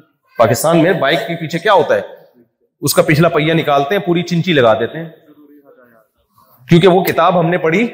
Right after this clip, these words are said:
بائک میں لکھا ہوتا ہے کہ یہ دو بندوں کو بٹھانے کے لیے ہے، اور ہمارے یہاں پورا سسرال بائک پہ عید پہ بیٹھ کے جا رہا ہوتا ہے،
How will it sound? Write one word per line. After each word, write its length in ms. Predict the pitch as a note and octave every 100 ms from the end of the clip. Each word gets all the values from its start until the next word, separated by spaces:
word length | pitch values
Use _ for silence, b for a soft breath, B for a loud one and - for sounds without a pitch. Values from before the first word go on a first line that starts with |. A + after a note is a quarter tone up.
| - _ _ _ _ _ _ _ - - A2+
بائک 160 | C3 -
میں 140 | E3+ D#3
لکھا 260 | B2 E3+
ہوتا 220 | D#3+ -
ہے 60 | F#3
کہ 80 | F#3+
یہ 140 | F#3
دو 240 | B2+ D3 D#3+
بندوں 300 | D#3+ D#3+ D#3+
کو 80 |
بٹھانے 380 | D3+ A#2+ A2+ A#2
کے 120 | G#2+
لیے 220 | A2 A2+ G2+
ہے، 120 | E2 - - - -
اور 100 | B2
ہمارے 380 | C3 D3 E3 F#3
یہاں 120 | F#3
پورا 380 | F#3 A3 A3 G3+
سسرال 500 | F#3 D#3+ D#3+ F3+ E3
بائک 300 | D3 D#3 F3
پہ 60 |
عید 260 | E3 D#3 D#3
پہ 60 |
بیٹھ 220 | C3+ B2 C#3+
کے 100 | B2+
جا 160 | G2
رہا 80 | F#2+
ہوتا 280 | F#2+ F#3
ہے، 40 | -